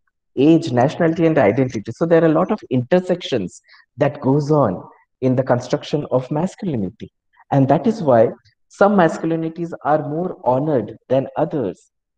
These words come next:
Okay, and while others, such as homosexuality, is in a way stigmatized and marginalized. So masculinity is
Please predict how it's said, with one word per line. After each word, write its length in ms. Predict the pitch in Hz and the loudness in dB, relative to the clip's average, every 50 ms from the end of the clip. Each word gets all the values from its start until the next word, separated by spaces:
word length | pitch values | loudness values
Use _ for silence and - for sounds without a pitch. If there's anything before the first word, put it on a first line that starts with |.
| _ _ _ _ _ - | _ _ _ _ _ -4
Okay, 300 | - 175 175 - 180 - - - | -4 -4 -2 -4 -8 -8 -4 -4
and 180 | 131 135 135 | -2 -2 0
while 220 | 143 147 156 - - | 0 2 0 2 2
others, 340 | - 127 131 147 160 170 170 165 | 2 2 4 4 4 2 4 0
such 160 | 147 143 - | -2 0 0
as 160 | 143 139 - - | -2 -2 -2 0
homosexuality, 960 | 151 151 165 196 202 - 185 180 - - 151 123 107 101 - - 107 131 180 _ _ _ _ _ _ _ _ - | 0 0 0 0 -2 -4 -6 -6 -4 -2 0 0 0 -2 -6 -8 -12 -14 -14 _ _ _ _ _ _ _ _ -2
is 260 | 151 160 160 - - - - - - | -2 -2 -2 -4 -14 -20 -20 -12 -4
in 120 | - 147 160 | 0 2 2
a 60 | 160 | 4
way 140 | 156 160 165 | 6 4 4
stigmatized 960 | 160 - - - 160 165 160 156 156 - 160 147 147 135 113 104 110 - - - - | 2 0 -4 -2 0 2 2 0 2 4 4 4 6 4 4 2 -2 -8 -14 -8 -2
and 180 | 113 127 127 131 | 0 0 2 4
marginalized. 840 | 131 131 127 120 143 127 120 120 123 127 131 113 82 - _ - - _ _ _ _ _ _ _ _ _ | 4 2 2 2 0 0 0 0 0 0 -2 -2 -4 -6 _ -20 -20 _ _ _ _ _ _ _ _ _
So 140 | _ - 143 | _ 0 2
masculinity 880 | 131 127 139 131 - - 180 175 175 170 170 170 170 - 180 170 - - - | 4 4 2 2 0 -2 -2 0 0 0 -2 -2 -4 -4 -6 -6 -8 -6 -4
is 320 | 135 143 147 147 - | -2 -2 -2 -4 -8